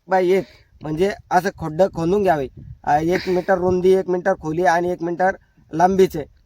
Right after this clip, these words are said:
त्यामध्ये आपण जर मुरुम नसेल आपल्या जमिनीत वरती, वरच्या साईडला, तर आपण मुरुम भरून घ्यावा. कारण की जे, अ, मोसंबी या पिकाला, अ, खालती जर काळी माती असेल पूर्ण, म्हणजे पाण्याचा जास्त प्रादुर्भाव जर असेल आपल्या जमिनीत, पाणी जर धरून ठेवत असेल जमीन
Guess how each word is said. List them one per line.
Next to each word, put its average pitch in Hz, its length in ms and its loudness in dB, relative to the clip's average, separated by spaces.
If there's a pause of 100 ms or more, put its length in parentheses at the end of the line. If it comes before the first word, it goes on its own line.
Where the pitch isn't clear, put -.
त्यामध्ये 185 380 0
आपण 190 300 4
जर 190 140 2
मुरुम 196 340 2
नसेल 190 200 0
आपल्या 185 240 2
जमिनीत 180 420 0
वरती, 180 360 0 (300)
वरच्या 190 280 0
साईडला, 160 300 -2
तर 175 180 -2
आपण 175 220 2
मुरुम 190 320 0
भरून 180 220 -2
घ्यावा. 170 260 2 (520)
कारण 180 260 2
की 202 420 0
जे, 180 100 0 (220)
अ, 147 320 0
मोसंबी 208 440 0
या 202 160 4
पिकाला, 185 360 2 (500)
अ, 156 260 2 (280)
खालती 170 360 -2
जर 214 220 0
काळी 196 180 6
माती 214 240 0
असेल 202 220 0
पूर्ण, 196 280 0
म्हणजे 170 560 -6
पाण्याचा 202 480 2
जास्त 208 280 -4
प्रादुर्भाव 196 520 0
जर 190 160 -2
असेल 190 300 0
आपल्या 180 220 -2
जमिनीत, 180 320 -2 (100)
पाणी 170 240 -2
जर 185 140 0
धरून 156 360 -6 (500)
ठेवत 175 240 0
असेल 196 300 -2
जमीन 180 280 0